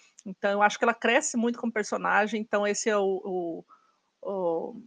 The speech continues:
a exceção à regra, né, do segundo livro ser geralmente boring, né, mas, é, eu gostei bastante, e aí o último é aquela coisa, batalha, <laughs> tipo, todo mundo se preparando ali pra uma batalha,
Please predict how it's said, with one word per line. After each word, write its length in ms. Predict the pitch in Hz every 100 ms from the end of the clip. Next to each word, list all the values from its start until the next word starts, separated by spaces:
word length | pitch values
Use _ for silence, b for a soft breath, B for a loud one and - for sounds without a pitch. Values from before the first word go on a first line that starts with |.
| _
a 120 | - 196
exceção 460 | 190 233 - 220
à 60 | 220
regra, 420 | 190 196 208 190
né, 160 | 180 190
do 80 |
segundo 400 | 180 196 175 190
livro 220 | 185 175 175
ser 180 | -
geralmente 440 | 170 180 170 165 190
boring, 500 | 175 185 214 185 165
né, 200 | 170 202
mas, 520 | 220 180 175 185 - -
é, 380 | 190 180 175 -
eu 120 | 185
gostei 320 | 190 208 - 220
bastante, 680 | 240 - 208 208 262 302 302 b b
e 60 | 302
aí 200 | 302 269
o 40 |
último 340 | 247 240 - 285
é 40 |
aquela 200 | - 349
coisa, 340 | - 185 165 180 -
batalha, 380 | 180 - - - -
<laughs> 1080 | - - - - 294 285 - 302 320 262
tipo, 320 | - 208 208 175
todo 260 | 220 208
mundo 200 | 220 214
se 100 | -
preparando 500 | 226 220 208 180 202
ali 200 | 180 185
pra 180 | - 220
uma 120 | 196
batalha, 400 | 190 - - -